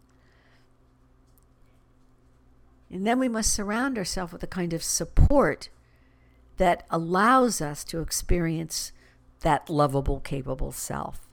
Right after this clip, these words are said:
that self which originates from the essence of the infinite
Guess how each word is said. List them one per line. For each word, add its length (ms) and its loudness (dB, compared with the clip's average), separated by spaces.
that 240 0
self 460 2
which 280 -2
originates 760 -4
from 140 -8
the 200 -12
essence 680 -4
of 140 0
the 240 -4
infinite 640 -6